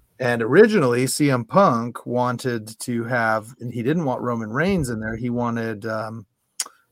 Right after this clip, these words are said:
uh, what's his name? Uh, Chris Hero, who was in N X T for a while,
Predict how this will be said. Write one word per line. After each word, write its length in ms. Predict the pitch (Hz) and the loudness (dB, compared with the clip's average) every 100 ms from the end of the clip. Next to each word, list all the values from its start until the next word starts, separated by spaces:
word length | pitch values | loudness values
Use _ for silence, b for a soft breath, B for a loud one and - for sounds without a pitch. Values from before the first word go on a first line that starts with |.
| - | -12
uh, 300 | 123 113 110 | -6 -6 -6
what's 260 | 104 117 | -8 -10
his 180 | - 104 | -10 -12
name? 360 | 107 107 107 107 | -12 -10 -10 -12
Uh, 200 | 127 - - - - | -14 -12 -10 -10 -4
Chris 240 | 165 147 | -2 -2
Hero, 460 | - 175 127 - - _ _ _ _ _ _ - - _ _ | 2 2 2 -4 -12 _ _ _ _ _ _ -20 -20 _ _
who 560 | 131 120 120 117 117 113 - | 0 2 4 2 0 -2 -8
was 100 | 117 | -6
in 180 | 117 120 | -4 -4
N 160 | 131 123 | -4 -6
X 220 | 117 - | -6 -6
T 200 | 165 165 | -2 -2
for 140 | 160 110 | 0 -4
a 40 | |
while, 320 | 107 107 107 | -4 -8 -12